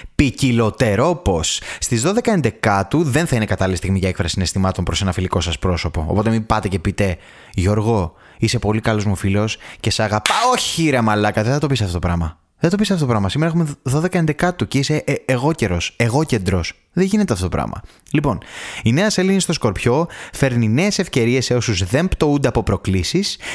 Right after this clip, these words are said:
και θα έχετε επιτυχίες αν προωθήσετε καινοτόμα προϊόντα και υπηρεσίες. Από τις δέκα Εντεκάτου που εισέρχεται ο Ερμής στον τοξότη,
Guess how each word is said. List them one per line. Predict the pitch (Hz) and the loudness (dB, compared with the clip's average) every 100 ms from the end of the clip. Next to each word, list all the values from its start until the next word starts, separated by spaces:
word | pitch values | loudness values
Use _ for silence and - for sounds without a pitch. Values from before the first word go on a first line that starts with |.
| - | -4
και | - | -2
θα | - | 0
έχετε | 165 175 151 | 0 0 0
επιτυχίες | - 104 - 196 160 | -2 -4 0 0 0
αν | - 196 | 0 0
προωθήσετε | 190 143 147 - 147 | 2 2 0 -2 -2
καινοτόμα | 139 117 113 120 | 0 2 2 2
προϊόντα | 104 92 92 | 2 0 0
και | 104 | 0
υπηρεσίες. | 170 160 - 87 - - - - - | 0 2 0 -4 -6 -12 -12 -12 -2
Από | - 110 | 0 2
τις | 113 | 2
δέκα | 147 196 | 0 2
Εντεκάτου | 233 208 170 160 143 | 2 2 2 0 2
που | 120 | 0
εισέρχεται | - 120 127 | 0 -2 0
ο | 107 | 2
Ερμής | 113 | 2
στον | 113 104 | 0 -2
τοξότη, | 92 - 87 131 | 0 0 0 0